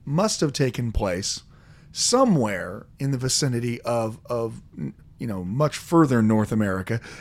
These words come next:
in, in the boundaries of what is today the, uh, the United States." There are multiple reasons for that, but the primary argument that's going to be made is,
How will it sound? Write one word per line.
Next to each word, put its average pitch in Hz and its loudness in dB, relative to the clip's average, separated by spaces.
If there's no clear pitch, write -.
in, 165 2
in 151 0
the 131 2
boundaries 127 2
of 117 -6
what 117 0
is 120 0
today 120 0
the, 120 -2
uh, 117 -4
the - -6
United 123 0
States." - -2
There 208 8
are 185 6
multiple 180 0
reasons 165 2
for 117 -10
that, 104 0
but 175 -4
the 175 0
primary 220 4
argument 113 0
that's 123 -6
going 117 -4
to 107 -4
be 101 -2
made 95 -4
is, 170 6